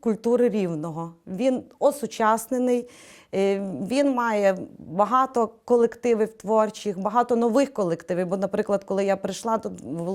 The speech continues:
ну, не було там настільки багато колективів, які є зараз. Ну, він не стоїть на місці, він розвивається, він постійно щось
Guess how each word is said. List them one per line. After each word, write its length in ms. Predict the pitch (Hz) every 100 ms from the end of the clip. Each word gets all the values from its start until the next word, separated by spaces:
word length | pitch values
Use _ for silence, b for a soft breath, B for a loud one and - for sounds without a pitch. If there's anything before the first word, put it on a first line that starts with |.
| -
ну, 180 | 247 208 160
не 140 | 202
було 240 | 185 247 302
там 320 | 254 151 180
настільки 400 | 185 - 202 185
багато 320 | 165 170 170
колективів, 560 | 170 175 175 180 175 170 B B B B -
які 320 | 175 - 185
є 120 | 185
зараз. 540 | 156 165 160 165 - - B B B -
Ну, 200 | 285 359
він 300 | 262 277 403 403 381 _
не 140 | 277 277
стоїть 460 | - 285 302 285
на 60 | 285
місці, 560 | 247 240 240 - 349 381 -
він 300 | 214 277 262
розвивається, 1120 | 240 196 214 202 208 233 277 302 - 311 311 320 _ B B -
він 180 | 254 254
постійно 680 | 269 269 - 302 294 277 - _ _ _ _ _ _ -
щось 640 | - - 277 277 - -